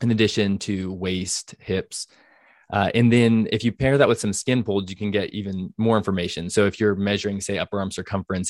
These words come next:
and getting a skin fold thickness, which is just reflecting, uh, the thickness of the skin and the subcutaneous adipose tissue, uh, then you can start kind of making some inferences just based off the raw values. So not trying necessarily to generate a body fat percentage, though you could do that.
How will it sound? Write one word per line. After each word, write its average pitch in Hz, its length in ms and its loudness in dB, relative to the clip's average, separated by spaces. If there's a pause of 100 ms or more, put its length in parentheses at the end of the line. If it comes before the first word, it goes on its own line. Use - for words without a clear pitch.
and 107 240 2
getting 98 420 -2 (100)
a - 60 -6
skin 110 280 2
fold 92 240 -2
thickness, 90 440 -8
which 95 140 -4
is 95 100 -4
just 95 200 -4
reflecting, 95 560 -6 (400)
uh, 95 100 -4
the 92 80 -6
thickness 101 340 -2
of 95 120 0
the 90 80 -4
skin 98 420 -2
and 87 120 -4
the 90 60 -6
subcutaneous 90 920 -6
adipose 92 400 -6
tissue, 90 500 -8 (540)
uh, 101 100 0
then 131 220 4
you 147 80 2
can 127 140 2
start 117 240 2
kind 113 120 0
of 107 60 2
making 107 260 2
some 101 160 -2
inferences 95 580 -4
just 127 240 0
based 131 200 2
off 110 120 4
the 107 80 2
raw 98 200 0
values. 90 480 -8
So 104 100 -4
not 107 240 0
trying 101 460 -2
necessarily 98 640 -4
to 98 100 -8
generate 92 540 -8 (360)
a 95 80 -2
body 107 240 2
fat 95 280 -4
percentage, 95 520 -2
though 98 60 -4
you 90 160 -4
could 120 220 0
do 98 120 -4
that. 90 300 -4